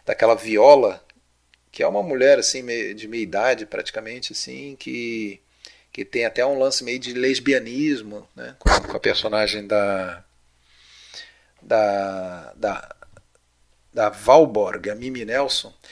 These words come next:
e até por isso o Bergman sentiu que ele não, não conseguiria passar muito bem o tom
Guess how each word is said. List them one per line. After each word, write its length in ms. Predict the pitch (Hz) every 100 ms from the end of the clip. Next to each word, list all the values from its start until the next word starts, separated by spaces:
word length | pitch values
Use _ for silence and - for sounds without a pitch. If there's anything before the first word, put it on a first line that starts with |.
| - - - -
e 540 | 117 113 113 113 113
até 220 | 113 160
por 220 | 165 151 127
isso 480 | 180 180 143 127
o 20 | 123
Bergman 400 | 135 156 156 156
sentiu 280 | 147 165
que 100 | 160
ele 120 | 165 160
não, 140 | 151 147
não 380 | 139 143 143
conseguiria 600 | 143 147 - 139 165 165 - _ _ _ -
passar 420 | 131 - - 135
muito 240 | 131 123 120
bem 140 | 127
o 100 | 113 _
tom 280 | - 117 104